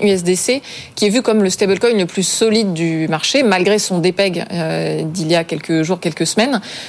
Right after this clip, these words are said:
Euh, ça reste un stablecoin qui est très prisé, même par les entreprises, parce que c'est celui qui est considéré comme le plus solide au vu de ses réserves. Et donc là, les annonces qui sont faites, euh, par Jérémy Allaire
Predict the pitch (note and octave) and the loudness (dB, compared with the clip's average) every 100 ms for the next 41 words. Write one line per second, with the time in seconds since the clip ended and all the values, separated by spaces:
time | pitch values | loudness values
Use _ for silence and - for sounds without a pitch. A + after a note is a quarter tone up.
0 | - - E3+ E3+ F3+ G#3 G3+ F#3 F#3+ F3+ | -8 0 2 2 2 2 0 0 0 2
1 | F3 A#3 A3+ - F3 - G#3 G3+ F#3+ - | 2 2 2 0 0 2 2 2 0 0
2 | G#3 G3+ A3+ G3+ F#3 E3+ F3+ F3 G3 - | 2 4 4 2 0 0 2 2 0 -2
3 | F3+ B3 B3+ G#3 - - - E3+ A3 G3+ | -2 0 0 -2 -10 -8 -4 0 0 0
4 | F#3+ G3+ A3 G3 F3 - F#3 G#3 F#3 E3+ | 0 2 0 0 -2 0 2 2 2 0
5 | - - G#3+ G#3+ F#3 G3+ F3+ F#3 E3 - | -2 0 2 2 0 -2 0 2 0 -2
6 | - - - - - E3+ F3+ A#3 G3+ G3+ | -8 -18 -12 -10 -2 0 2 4 4 4
7 | G#3+ A3 G#3 - F#3+ G#3 G#3 - D#3+ D#3 | 2 2 0 -2 -2 -2 -2 0 0 2
8 | D#3 E3+ E3+ E3+ F3+ F3+ F3+ F3 F#3 F3+ | 0 0 0 2 2 2 2 2 2 0